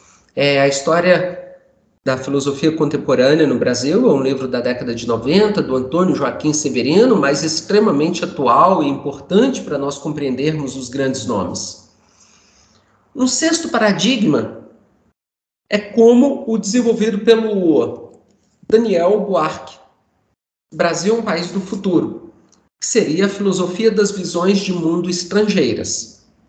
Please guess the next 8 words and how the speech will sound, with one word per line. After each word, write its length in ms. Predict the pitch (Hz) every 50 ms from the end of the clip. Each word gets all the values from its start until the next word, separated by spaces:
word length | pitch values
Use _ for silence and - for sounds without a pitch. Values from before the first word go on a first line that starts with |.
| _ _ _ _ _ _ _ - - -
Dentro 320 | - 202 262 269 - -
dessa 260 | - 151 151 - 190
filosofia 520 | 165 - 190 180 165 160 165 165 - 196 160
das 180 | 156 156 147
visões 380 | - 147 139 - 156 151 147 143
de 100 | - 151
mundo 300 | 139 135 139 135 131 131
estrangeiras, 1000 | 131 - - - 127 123 117 110 120 143 170 202 220 190 160 - - - -